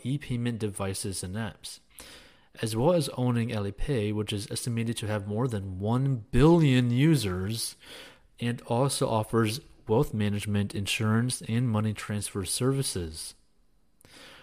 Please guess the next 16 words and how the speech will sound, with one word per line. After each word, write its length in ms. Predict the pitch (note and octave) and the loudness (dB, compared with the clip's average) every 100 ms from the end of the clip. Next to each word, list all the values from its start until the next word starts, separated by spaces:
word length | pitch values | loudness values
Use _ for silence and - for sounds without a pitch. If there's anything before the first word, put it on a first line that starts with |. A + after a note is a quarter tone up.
| - | -10
The 100 | A2 | -10
company 420 | - C3 C#3+ D#3 | 0 0 4 4
is 100 | D3+ | 4
expected 460 | C#3 - - C3 B2+ | 0 -2 -2 -4 -4
to 80 | A#2+ | -2
make 220 | A2+ A2+ | -2 0
its 160 | A2+ G2+ | -4 -4
dual 340 | A2 G#2+ G#2 | -2 0 2
listing 480 | G#2+ D3 - G2+ G2+ | 2 0 0 -4 -4
in 100 | G2+ | -6
Shanghai 880 | - - F#2+ F#2 E2+ C3 B2+ G2+ G#2 | -4 -4 -4 -4 -2 0 2 2 0
and 120 | G#2 | -4
Hong 380 | F#2 A#2+ C3 C#3+ | -4 -2 0 0
Kong 680 | - - E3 B2+ F#2+ F#2+ F#2+ _ - _ _ | -4 -4 0 0 -2 -6 -8 _ -20 _ _
next 360 | F#2+ F#2 - - | -2 -2 -2 -4
week, 460 | G2+ A2 E2 - | -2 -2 -4 -14